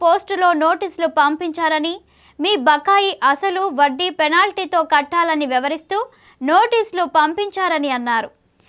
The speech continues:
గతంలో సొసైటీ ఆనవాయితీ ఏమిటి అంటే, ప్రతి సంవత్సరం తీసుకున్న అప్పుకు వడ్డీ కట్టి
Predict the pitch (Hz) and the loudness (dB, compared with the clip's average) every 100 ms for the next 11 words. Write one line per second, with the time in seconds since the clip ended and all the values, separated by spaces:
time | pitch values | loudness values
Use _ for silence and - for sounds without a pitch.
0 | _ 254 226 359 466 453 403 427 427 381 | _ 0 2 4 2 2 2 2 0 -4
1 | 403 427 403 392 285 349 427 403 370 349 | -2 -2 -2 0 2 4 2 2 2 0
2 | 330 302 349 359 339 320 294 320 359 - | 0 0 0 -2 -4 -4 -2 -2 -4 -2
3 | 269 262 381 381 349 370 427 403 370 349 | -2 0 -4 -2 -2 -2 -6 -4 -4 -4
4 | 339 330 330 311 302 - 269 349 - 370 | -8 -8 -4 0 0 -2 -4 -6 -4 -4
5 | 480 _ _ - 277 311 294 427 370 302 | -6 _ _ -2 2 2 0 0 0 0
6 | 349 381 480 | -2 -4 -6